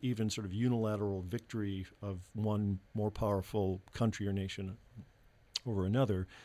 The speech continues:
um, and they s-, tend to sort of endure for long periods of time. So there's to, s-, s-, to some degree a pathology in the conflict world that we don't really understand well, and what,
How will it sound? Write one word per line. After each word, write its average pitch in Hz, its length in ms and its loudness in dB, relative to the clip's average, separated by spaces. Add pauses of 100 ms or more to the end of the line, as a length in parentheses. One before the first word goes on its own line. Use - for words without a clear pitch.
(380)
um, 107 240 0
and 117 160 4
they 113 80 6
s-, - 260 0
tend 143 220 4
to 120 100 4
sort 110 200 0
of 98 80 -2
endure 101 560 2
for 107 140 -4
long 98 240 0
periods 95 360 -4
of 95 80 -10
time. 95 360 -4 (440)
So - 180 4
there's 120 280 4
to, - 120 -2
s-, - 180 2
s-, - 240 0 (100)
to 110 320 2
some 151 220 4
degree 120 240 4
a 95 60 4
pathology 110 1000 2 (120)
in 110 100 2
the 101 80 0
conflict 110 560 -2
world 104 540 2
that 101 180 -2
we 113 80 0
don't 127 180 0
really 123 160 4
understand 107 640 2
well, 80 460 -2
and 104 160 0
what, 101 140 -4